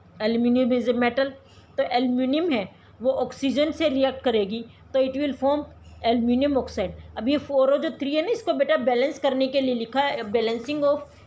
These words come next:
ये मैं आपको जब reactions वगैरह, मैंने वैसे आपको seventh में बताया था। तो ये aluminium आपका बनाएगी एल्युमिनियम ऑक्साइड्स, और जो सोडियम है, it will form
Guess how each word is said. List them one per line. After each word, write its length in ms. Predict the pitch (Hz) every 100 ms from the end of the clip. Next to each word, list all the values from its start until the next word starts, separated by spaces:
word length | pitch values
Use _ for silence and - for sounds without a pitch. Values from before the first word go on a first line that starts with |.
| -
ये 120 | 254
मैं 120 | 277
आपको 320 | 262 247 285
जब 200 | 277 269
reactions 540 | 240 240 233 277 277 277
वगैरह, 220 | 262 262
मैंने 220 | 262 269
वैसे 260 | 269 269 285
आपको 220 | 277 311
seventh 360 | 294 262 247 247
में 140 | 277
बताया 360 | 240 233 208 208
था। 180 | 262 277 - - - - - -
तो 60 | 269
ये 60 | 277
aluminium 680 | 247 254 240 247 254 311 349 - - - - -
आपका 300 | 214 220 262
बनाएगी 540 | 247 240 233 220 339 - - - - - -
एल्युमिनियम 600 | 220 226 226 226 269 330 -
ऑक्साइड्स, 540 | - - - 196 175 - - -
और 100 | 220
जो 140 | 220 262
सोडियम 500 | 262 254 240 277 294
है, 200 | 285 285 - -
it 100 | 220
will 220 | 233 269 262
form 260 | 269 320